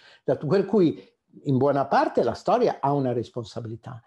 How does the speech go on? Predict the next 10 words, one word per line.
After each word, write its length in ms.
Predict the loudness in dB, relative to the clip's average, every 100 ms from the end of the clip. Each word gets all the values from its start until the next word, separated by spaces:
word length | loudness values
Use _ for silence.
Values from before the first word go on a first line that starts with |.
| _ -4
ma 220 | 0 2
moltissima 1000 | 4 4 4 2 2 0 0 0 0 0
ce 140 | 0 2
l'ha 140 | 4
la 160 | 4 2
narrazione. 960 | 2 0 2 0 -2 -2 0 0 -2
Mentre 320 | 0 0 2
noi 180 | 4 4
stiamo 320 | 4 2 2
parlando, 840 | 0 2 2 2 0 2 2 0